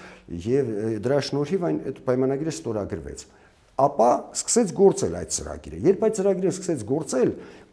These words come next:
ասպիրանտներից մեկը, առաջին, ուրեմն, ը, առաջին ասպիրանտներից մեկին անգամ դատի տվեցին նրա համար, որ նա խախտում է օրենքը, որովհետև այ-, ըստ այդ, ըստ այդ պայմանագրի, ըստ այդ ծրագրի,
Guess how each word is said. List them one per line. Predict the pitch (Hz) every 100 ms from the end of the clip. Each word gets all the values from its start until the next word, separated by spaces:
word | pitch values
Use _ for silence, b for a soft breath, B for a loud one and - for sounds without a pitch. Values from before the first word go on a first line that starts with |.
| 135
ասպիրանտներից | 147 - 170 175 165 170 165 165 -
մեկը, | - - - 120 90 85 - -
առաջին, | 107 117 - 92 73 - B B B
ուրեմն, | - 113 110 104 92
ը, | 92 101 101
առաջին | 95 117 127 - 117
ասպիրանտներից | 104 - 107 107 107 104 98 -
մեկին | 165 180 220 202 B B B 120
անգամ | 120 151 131 87 104
դատի | 131 151 196 170 - - - - - 101
տվեցին | 90 95 - 190 233 202 B B
նրա | 98 110 139
համար, | 110 101 98 - 190 95 82
որ | 113 123
նա | 208
խախտում | - 127 110 - 185 175
է | 175
օրենքը, | 139 147 170 -
որովհետև | 92 110 120 127 131 135 - B
այ-, | - 147 180
ըստ | 170 -
այդ, | 117 - -
ըստ | 139 - 107
այդ | 98
պայմանագրի, | - 85 80 80 76 67 80 101 143
ըստ | 113 -
այդ | 82 -
ծրագրի, | - 76 73 87